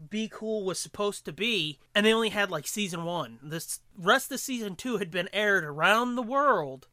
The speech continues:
but they hadn't shown it on, um, Boomerang. Then they added, like, thirteen episodes, and everybody else had finished the series, and they were like, "Oh, eh, we'll get to it maybe." Well, they finally added the last, like, thirteen or eleven episode. Let's see. Yeah, the last eleven episodes.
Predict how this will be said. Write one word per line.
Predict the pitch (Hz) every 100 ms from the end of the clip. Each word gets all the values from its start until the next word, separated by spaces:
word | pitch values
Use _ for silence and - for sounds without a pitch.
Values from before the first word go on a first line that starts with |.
| -
but | 180
they | 208
hadn't | 202 208 208
shown | - 208 196
it | 185
on, | 170 170 165 160
um, | 156 151 143 131 117 -
Boomerang. | 220 240 185 151 165
Then | 208
they | 214
added, | 202 196
like, | 165 151
thirteen | - 196 - 190
episodes, | 185 - - 170 160
and | 151
everybody | 165 202 196 196
else | 214 220
had | 151
finished | - 180 160 -
the |
series, | 160 - 220 180 160
and | 165
they |
were | 165
like, | 160
"Oh, | 233 285 285 240 220
eh, | 208 185
we'll | 165 156
get | 151 -
to |
it | -
maybe." | 135 127 123 - - -
Well, | 185
they | 190
finally | 185 233 233 240 214
added | 160 175 196 170
the |
last, | 151 165 190 202 - _ -
like, | 151 131
thirteen | - 190 190 - 190 185
or | 170
eleven | 143 160 165
episode. | 160 156 165 180 185 175 -
Let's | 156 -
see. | - - - - _
Yeah, | 208 175
the | 131 147
last | 160 190 - -
eleven | 170 180 185
episodes. | 170 160 - 160 151 160 160